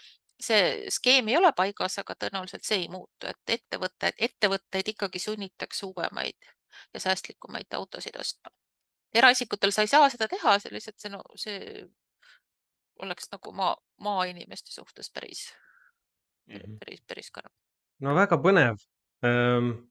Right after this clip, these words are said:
Speaker 2: mulle tundub, et täitsa paras aeg on tõmmata siia esimeseks korraks, äh, joon vahele ja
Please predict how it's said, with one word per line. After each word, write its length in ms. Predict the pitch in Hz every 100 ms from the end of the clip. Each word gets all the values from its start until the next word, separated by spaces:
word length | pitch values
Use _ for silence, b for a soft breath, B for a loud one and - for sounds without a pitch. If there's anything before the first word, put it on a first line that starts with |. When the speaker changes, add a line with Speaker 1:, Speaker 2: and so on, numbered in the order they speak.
| _ _ _ _ _ _
Speaker 2:
mulle 180 | 127 127
tundub, 340 | 180 196 135 113
et 80 | -
täitsa 320 | 143 151 123
paras 300 | 113 151 120
aeg 280 | 131 147 117
on 200 | 113 110
tõmmata 400 | 107 135 120 -
siia 380 | 107 117 110 110 110 107 107
esimeseks 500 | 135 139 120 110 -
korraks, 380 | 139 131 117 - 123
äh, 180 | 113 113
joon 300 | 135 143 120
vahele 460 | 160 156 113 110 113 _ _ _ _ _ -
ja 260 | 113 117